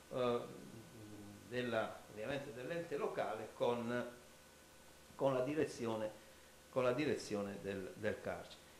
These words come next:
E poi c'è l'altra cosa che ricordava qui la, eh, l'avvocato Esmeralda.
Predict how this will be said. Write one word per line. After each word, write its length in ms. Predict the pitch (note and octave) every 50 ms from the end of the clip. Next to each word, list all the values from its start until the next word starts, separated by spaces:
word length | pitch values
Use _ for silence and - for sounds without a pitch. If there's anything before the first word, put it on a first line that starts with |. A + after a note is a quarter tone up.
| - -
E 80 | C4+
poi 300 | - - C4 B3 D#4 D4
c'è 180 | - - - E3+
l'altra 380 | F3 A3 A#3+ A#3+ - G3 F#3+
cosa 400 | F3+ - E3 E3 F3+ F#3 F#3 F3+
che 280 | E3 D3 D3+ C#3+ C3+ C3+ - - - - -
ricordava 680 | - D3+ D3+ C#3 C#3 C#3+ C#3 C3+ B2+ B2 B2 A#2+ B2+ B2+
qui 400 | B2+ - - - A#2+ A#2+ A#2 - - - - - - - - - - - - -
la, 380 | B2+ A#2+ A#2+ A#2 A#2 A#2 -
eh, 240 | - - - - C3+ B2+ B2+ B2+ C3 D#3 E2+ - - - - - - - - - - G#2
l'avvocato 720 | A2 A2+ A2 A#2 A#2 - - C3 A2+ A2+ - - G#2 - - - -
Esmeralda. 520 | - - - - - G#2+ - F#2+ - -